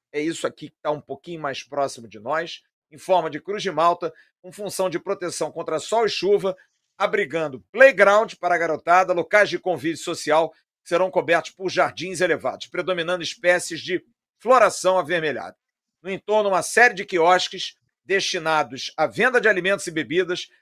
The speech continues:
que serão operados por pessoas da comunidade e servirá diariamente como praça de alimentação, não apenas para os dias de jogos. O projeto da Praça Roberto Dinamite é parte integrante e complementar do projeto de modernização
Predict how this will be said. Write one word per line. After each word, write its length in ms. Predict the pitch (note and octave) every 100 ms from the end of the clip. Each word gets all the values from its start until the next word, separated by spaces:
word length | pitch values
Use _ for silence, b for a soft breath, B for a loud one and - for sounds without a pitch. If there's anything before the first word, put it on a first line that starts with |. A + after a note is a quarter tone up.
| _
que 80 | -
serão 220 | - F3
operados 520 | F#3+ F3+ E3+ E3 E3 -
por 120 | E3+
pessoas 420 | D#3+ C#3 D#3+ D3+
da 100 | D#3
comunidade 640 | D3+ D3+ C3 C3+ C#3 C#3 _ _ _ _
e 60 |
servirá 440 | C3+ F3 D3 D#3 E3+
diariamente 760 | - A#3+ A#3+ G#3+ D#3+ F3 D3+
como 180 | G#3 D#3+ -
praça 380 | A3 B3 -
de 80 | F#3+
alimentação, 640 | G#3+ G3 G3+ F3+ - B2 A#2
não 120 | E3+
apenas 380 | F3 F3+ F3+ -
para 180 | E3+
os 80 | E3
dias 260 | - D#3+ D3
de 120 | D3
jogos. 460 | A#2+ F#2+ D#2 _ _ _ _ _
O 40 |
projeto 440 | - D3+ F3 F3+ -
da 100 | E3
Praça 680 | - E3 D#3 - D#3 C#3+ -
Roberto 480 | C#3 D3+ F#3 E3 C#3+
Dinamite 560 | D3 C#3 E3+ G3 - _ _
é 60 | C#3
parte 360 | - F3+ - G3+
integrante 760 | G3+ A3 D#3+ G3+ G#3+ - - _
e 60 | -
complementar 680 | G3 F#3+ F#3+ D#3+ - E3
do 100 | F3
projeto 420 | C#3+ D3+ - D#3+ D#3
de 120 | D3
modernização 1000 | D3+ A3 B3 G#3 F3+ D#3 D#3 - D3+